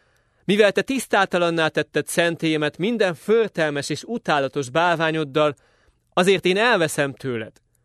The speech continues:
Nem szánakozom, és nem leszek könyörületes. A nép harmad része dögvészben hal meg, és éhen pusztul a városban.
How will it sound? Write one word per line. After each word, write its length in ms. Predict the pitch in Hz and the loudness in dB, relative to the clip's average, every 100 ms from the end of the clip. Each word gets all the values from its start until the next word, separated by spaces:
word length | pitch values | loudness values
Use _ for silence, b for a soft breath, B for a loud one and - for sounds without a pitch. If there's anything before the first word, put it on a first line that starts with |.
| _ - | _ 0
Nem 200 | 233 233 | 2 2
szánakozom, 800 | - 165 151 143 160 151 165 _ | 0 0 0 -2 -2 -2 -4 _
és 140 | 160 | -8
nem 240 | - 202 233 | -2 0 2
leszek 340 | 170 - 143 - | -2 -2 -6 -4
könyörületes. 920 | 160 147 135 123 107 - - - - _ _ _ _ _ _ _ _ _ _ _ _ _ _ _ _ _ _ _ _ _ - | -4 -2 -4 -6 -8 -12 -16 -16 -18 _ _ _ _ _ _ _ _ _ _ _ _ _ _ _ _ _ _ _ _ _ -4
A 60 | 165 | 0
nép 240 | 226 269 | 0 0
harmad 420 | 202 202 185 175 | 2 4 4 0
része 300 | 175 175 180 | 0 0 0
dögvészben 640 | 170 226 151 151 131 147 139 | 2 2 2 -2 0 -2 -2
hal 220 | 143 143 | 0 0
meg, 200 | 143 143 | -2 -4
és 140 | 156 | -6
éhen 400 | 190 233 202 170 | -2 -2 0 -2
pusztul 340 | 151 165 - 156 | -4 -10 -4 -2
a 80 | 143 | 0
városban. 720 | 147 139 123 120 - 98 - | 0 0 -2 -10 -14 -18 -20